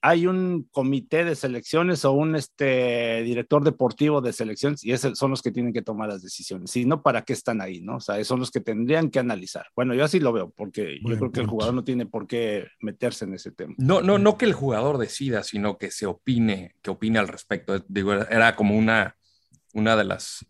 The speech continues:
Speaker 3: eh,
Speaker 1: Lo que
Speaker 3: ideas
Speaker 1: pasa
Speaker 3: que
Speaker 1: que,
Speaker 3: tenía.
Speaker 1: que muchos directivos, y déjame, no sé cómo ahora, ¿no? O sea, estén, pero a mí me tocó directivos que se van a la cómoda, ¿no? Eh, y me, y me, y me co-, y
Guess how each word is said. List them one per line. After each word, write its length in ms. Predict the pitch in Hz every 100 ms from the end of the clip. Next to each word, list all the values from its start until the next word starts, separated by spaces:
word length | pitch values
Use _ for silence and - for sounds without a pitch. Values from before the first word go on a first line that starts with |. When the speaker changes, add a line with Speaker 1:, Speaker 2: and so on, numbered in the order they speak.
| -
Speaker 3:
eh, 160 | 104
Speaker 1:
Lo 140 | 185 190
que 120 | -
Speaker 3:
ideas 180 | 107 208
Speaker 1:
pasa 140 | 247
Speaker 3:
que 140 | - 190
Speaker 1:
que, 60 |
Speaker 3:
tenía. 240 | 208 - -
Speaker 1:
que 120 | 175
muchos 360 | 185 214 233 202
directivos, 720 | 180 151 - 160 170 214 208
y 180 | 143 120
déjame, 300 | 131 180 117
no 120 | 131
sé 160 | 127 135
cómo 260 | 135 127
ahora, 320 | 110 107 95
¿no? 200 | 101 143
O 40 | 120
sea, 140 | 113
estén, 440 | 98 - 120 107 90
pero 260 | 110 104
a 60 | 98
mí 120 | 110
me 120 | 131
tocó 500 | 147 143 - 139 139
directivos 560 | 117 110 104 - 127 147
que 80 | 113
se 100 | 117
van 200 | 110 120
a 40 |
la 140 | 120 107
cómoda, 380 | - 123 104 87
¿no? 240 | 101 151 - -
Eh, 540 | 139 120 117 113 113 95 -
y 140 | 113
me, 200 | 117 110 -
y 100 | 117
me, 200 | 117 113
y 100 | 120
me 160 | 120 117
co-, 200 | 123
y 80 | 120